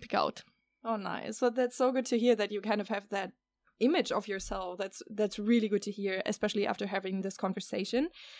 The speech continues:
Speaker 2: Um, yeah, so is there actually, like, after you have been answering this question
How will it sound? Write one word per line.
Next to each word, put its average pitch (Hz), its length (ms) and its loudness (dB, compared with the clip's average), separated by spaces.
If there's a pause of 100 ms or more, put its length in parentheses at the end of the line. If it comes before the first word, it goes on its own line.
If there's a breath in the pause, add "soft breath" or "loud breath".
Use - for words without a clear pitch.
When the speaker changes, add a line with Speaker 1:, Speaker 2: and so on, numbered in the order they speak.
(280 loud breath)
Speaker 2:
Um, 214 600 4 (680)
yeah, 220 320 6
so 208 880 4 (340)
is - 140 -4
there 294 320 6
actually, 269 720 0
like, 220 240 2
after 226 240 2
you 262 180 0
have 240 320 -2
been 220 320 4
answering 226 580 4 (180)
this 240 160 4
question 214 580 0